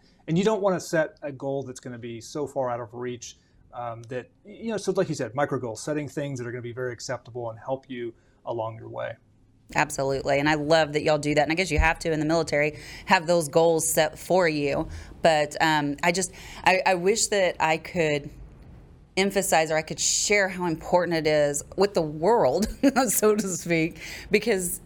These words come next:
Speaker 2: I, I don't think many people do that. I don't think many people write down their goals and really look at 'em.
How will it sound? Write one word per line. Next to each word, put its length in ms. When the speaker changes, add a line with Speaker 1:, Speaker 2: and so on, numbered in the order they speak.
Speaker 2:
I, 200
I 80
don't 340
think 240
many 220
people 300
do 220
that. 220
I 60
don't 160
think 160
many 160
people 260
write 220
down 160
their 100
goals 300
and 340
really 320
look 380
at 180
'em. 160